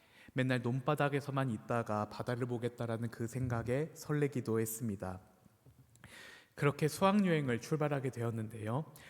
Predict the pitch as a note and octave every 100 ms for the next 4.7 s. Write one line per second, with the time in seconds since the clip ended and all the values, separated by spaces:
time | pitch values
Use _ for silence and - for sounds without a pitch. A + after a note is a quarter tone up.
0 | - - D3+ - D#3 D3 D3+ - F#3+ F3
1 | E3 D#3 D3+ A#2+ B2 B2+ B2+ A#2+ A#2 G#2
2 | G#2+ G#2+ G#2 G#2 A#2 D#3+ D#3 D#3 D3+ C3
3 | C3 A2+ G#2 B2+ A#2+ A2+ A#2+ A#2 - C3
4 | B2 A#2 A#2 G#2+ G#2 C3+ E3+